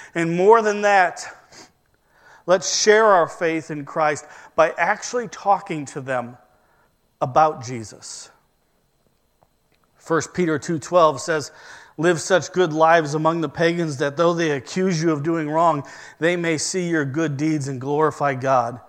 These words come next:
on the day he visits us." Let us do what is right and just and live in obedience to the Lord.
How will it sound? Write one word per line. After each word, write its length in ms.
on 120
the 100
day 200
he 120
visits 460
us." 380
Let 180
us 200
do 240
what 160
is 120
right 460
and 240
just 460
and 180
live 300
in 80
obedience 600
to 120
the 100
Lord. 480